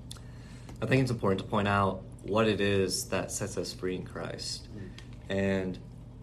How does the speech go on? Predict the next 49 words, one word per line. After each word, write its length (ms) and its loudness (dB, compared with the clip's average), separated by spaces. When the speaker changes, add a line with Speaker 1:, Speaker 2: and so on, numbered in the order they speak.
Speaker 1:
why 760 4
it's 200 -4
a 40 -6
better 220 2
covenant. 480 -2
And 380 0
the 100 -2
short 220 4
answer 260 2
to 80 -4
that 360 0
is 380 0
our 160 -4
faith. 400 0
And 480 2
how 180 -2
we, 220 4
the 200 -2
way 100 2
we 180 4
have 260 0
our 120 -2
faith, 360 2
uh, 220 2
in 100 2
verse 220 2
number 140 2
six 320 2
is 100 2
through 160 4
accessing 560 0
Jesus' 360 -4
blood. 380 2
Which 300 2
gets 180 2
us 120 -2
back 280 0
to 120 0
a 20 6
little 180 8
bit 120 8
what 120 4
we're 80 0
talking 260 -2
about 260 0
with 180 0
the 100 2
blood 320 0
of 160 -4